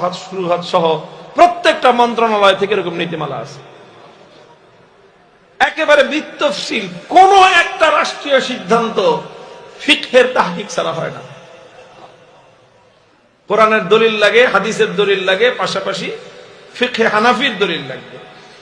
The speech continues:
ফিকহে হানাফির দলিল। এবং এই যে তিরিশ জনের মতো মন্ত্রী, আঠাইশ জনই সব দেওবন্দি হুজুর। কাজীউল কুজাত, প্রধান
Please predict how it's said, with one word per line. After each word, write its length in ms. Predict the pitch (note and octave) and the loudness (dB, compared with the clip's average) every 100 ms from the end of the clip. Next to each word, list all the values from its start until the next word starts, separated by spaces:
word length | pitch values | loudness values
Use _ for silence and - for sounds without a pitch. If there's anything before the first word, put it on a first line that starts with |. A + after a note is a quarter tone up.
| - - - _ - | -20 -20 -20 _ -6
ফিকহে 280 | D#4 C4+ C4+ | -2 2 2
হানাফির 440 | A3+ G#3 F3 F3 | 2 0 -2 -4
দলিল। 280 | D#3+ D3 C3 C3+ C3+ - - - - - - - _ _ _ _ _ - | -6 -8 -8 -14 -18 -20 -20 -20 -20 -20 -20 -20 _ _ _ _ _ 0
এবং 260 | A3 A3+ G#3 F#3 F3+ - | 2 2 -4 -8 -12 -2
এই 180 | G#3 G#3 F3+ | 4 4 2
যে 80 | F#3 - | -2 -4
তিরিশ 260 | A3+ A#3 F3+ | -6 -4 -2
জনের 280 | G#3+ G#3+ G#3 | -2 0 -2
মতো 200 | G#3+ G#3+ | -2 -2
মন্ত্রী, 400 | G#3+ A3+ G#3 A3+ B3+ - G3 | -2 -2 -4 -4 -6 -4 0
আঠাইশ 280 | G3+ B3+ A3+ | 2 2 2
জনই 260 | G3 A#3 A#3+ - - - - - | -2 -2 -2 -6 -10 -16 -18 -4
সব 240 | A3+ A3+ F3 | 2 2 2
দেওবন্দি 440 | F#3+ E3 E3 D#3 | -2 -2 -4 -6
হুজুর। 320 | D3+ C#3 C3 C3+ - - - - - - - - - - - - - - - - _ _ _ _ - | -8 -8 -12 -16 -20 -20 -20 -20 -20 -20 -20 -18 -18 -18 -18 -20 -20 -20 -20 -20 _ _ _ _ 0
কাজীউল 480 | A#3+ B3+ C4 C#4 C4 | 4 4 2 0 -2
কুজাত, 360 | B3+ A3+ A#3 G#3 - | -2 2 4 4 0
প্রধান 300 | - C4 D#4+ | 0 4 4